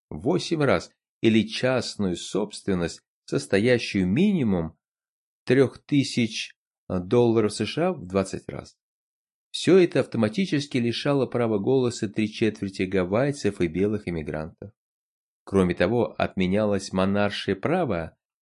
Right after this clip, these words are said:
назначать членов Верхней Палаты парламента и распускать правительство.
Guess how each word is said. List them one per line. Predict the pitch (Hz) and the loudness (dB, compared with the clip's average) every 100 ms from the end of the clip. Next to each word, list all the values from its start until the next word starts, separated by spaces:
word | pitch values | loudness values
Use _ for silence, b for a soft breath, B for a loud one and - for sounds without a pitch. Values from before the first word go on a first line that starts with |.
| _ - | _ -8
назначать | 87 110 123 147 180 160 - | -2 0 0 0 0 -2 -2
членов | - 139 131 107 | -2 0 0 0
Верхней | 120 107 98 | 0 0 -2
Палаты | 90 92 98 92 - | -2 2 2 0 -2
парламента | 85 95 160 170 143 - | -2 0 -2 -2 -4 -2
и | - - | -4 -2
распускать | 123 117 - 113 - 101 | 0 -2 -4 -6 -4 -6
правительство. | 92 82 69 57 - - - | -4 -4 -6 -10 -16 -18 -20